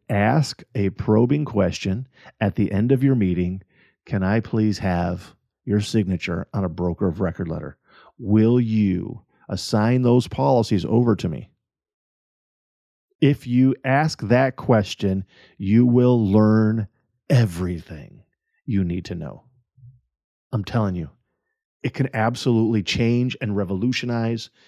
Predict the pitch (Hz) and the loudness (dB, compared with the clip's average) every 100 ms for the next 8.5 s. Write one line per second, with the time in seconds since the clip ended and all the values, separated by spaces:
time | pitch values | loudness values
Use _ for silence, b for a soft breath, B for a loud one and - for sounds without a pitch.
0 | b b 101 110 113 117 101 - 101 104 | b b 2 4 4 0 -6 -2 0 0
1 | - 98 - 95 92 - 85 80 - - | 0 -6 -4 -4 -4 -8 -6 -6 -8 -16
2 | B B B - 113 123 131 127 123 117 | B B B -4 2 6 6 6 4 2
3 | 123 110 - 135 - 147 160 160 b b | -2 -2 -4 -4 -4 -4 -4 -6 b b
4 | b 127 131 127 117 123 120 - 110 104 | b 4 6 6 4 2 0 -4 -4 -2
5 | 92 85 - _ _ _ b b b - | -4 -8 -14 _ _ _ b b b -8
6 | 123 143 180 175 139 - 156 139 92 67 | -2 0 0 0 0 0 0 2 0 -6
7 | - b b b - 160 202 165 98 85 | -18 b b b -2 2 4 4 2 0
8 | 101 95 87 76 | 0 0 -2 -10